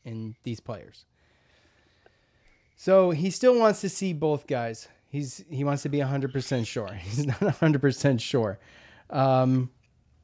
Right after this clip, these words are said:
you know, you, they talked a little bit about,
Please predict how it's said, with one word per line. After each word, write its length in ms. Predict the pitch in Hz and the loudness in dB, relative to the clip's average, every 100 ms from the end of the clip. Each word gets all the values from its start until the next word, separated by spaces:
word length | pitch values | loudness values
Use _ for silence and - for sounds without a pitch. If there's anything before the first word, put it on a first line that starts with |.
| _ _ _ _ _ 175 | _ _ _ _ _ 0
you 120 | 160 | 4
know, 300 | 151 139 143 160 | 6 4 2 0
you, 200 | 147 135 | 0 0
they 280 | 165 143 147 | -4 2 2
talked 320 | 139 156 151 | 4 2 2
a 40 | 156 | 4
little 220 | 147 147 | 6 6
bit 160 | 139 139 | 4 4
about, 480 | 127 131 131 - | 4 4 2 -4